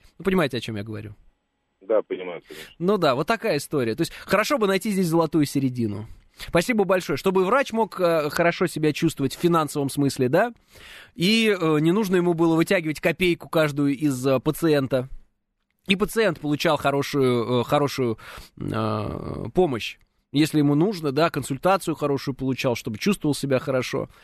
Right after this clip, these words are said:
Speaker 1: чтобы к-, обращались с ним, э, правильно, да, и у-, уважительно вели разговор. Ну, кстати, к пациентам, ко всем, которые ходят к врачам и жаждут к себе какого-то уникального отношения, доброго,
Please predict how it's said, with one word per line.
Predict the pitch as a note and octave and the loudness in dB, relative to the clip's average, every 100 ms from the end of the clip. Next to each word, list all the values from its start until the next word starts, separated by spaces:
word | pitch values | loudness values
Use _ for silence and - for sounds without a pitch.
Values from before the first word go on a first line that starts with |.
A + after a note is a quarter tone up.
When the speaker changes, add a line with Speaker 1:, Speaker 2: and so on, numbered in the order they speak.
| - - - _ | -20 -20 -20 _
Speaker 1:
чтобы | - - C#3+ B2 | -8 -2 0 0
к-, | |
обращались | D#3 D3 C#3 G3+ G3+ E3+ | 0 2 2 4 2 0
с | E3 | 0
ним, | D3+ C#3+ | 2 2
э, | B2+ B2+ B2+ B2 B2 A#2 | 2 0 0 0 -2 0
правильно, | C#3+ D3+ C#3 C3 B2 - _ | 2 2 0 -4 -6 -10 _
да, | C#3+ E3+ G#3 | 0 0 2
и | C#3 D3 C#3 | 0 2 2
у-, | C#3+ | 0
уважительно | D#3+ F#3+ F3+ D#3+ F3 F3 - C3 B2+ A2+ | -4 -4 0 2 0 -2 -6 -4 -4 -4
вели | B2+ - C#3+ D3 C#3+ | -8 -8 0 2 2
разговор. | B2 C#3+ C3 A#2+ | 0 0 0 -2
Ну, | |
кстати, | D#3 A#3 E3 | 0 0 -2
к | - | -8
пациентам, | - A3+ E3 C3+ | -4 -2 -2 -4
ко | B2+ C#3 | -4 -4
всем, | - B3 A#3+ _ _ - - _ | -2 -2 -4 _ _ -20 -20 _
которые | - C#3 E3+ C#3+ | -4 0 0 2
ходят | E3+ C#3 | 2 0
к | - | 0
врачам | C#3+ C#3 A3 A3 G3 | -2 0 0 0 -2
и | C#3+ C3+ C3 B2+ | -2 2 2 2
жаждут | C3 E3 D3 B2 | 2 0 0 -6
к | - | -6
себе | C3+ D#3+ D#3+ C3 | 0 2 2 -2
какого-то | - - D3 B2 B2+ | -8 -2 0 2 2
уникального | B2+ C3 D3+ B2+ B2 | 0 2 0 2 0
отношения, | B2 B2+ - F#3 C3 | 0 -2 -2 0 0
доброго, | B2+ A#2+ A2+ G#2 | 2 0 0 -4